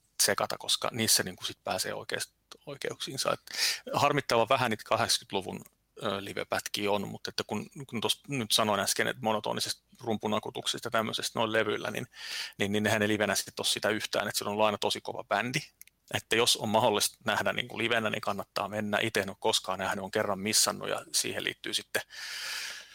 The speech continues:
isojakin harmituksia, mutta tota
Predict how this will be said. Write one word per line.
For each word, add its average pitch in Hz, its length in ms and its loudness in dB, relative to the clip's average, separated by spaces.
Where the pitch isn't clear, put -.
isojakin 127 480 6
harmituksia, 113 680 4
mutta 127 280 2
tota 113 340 4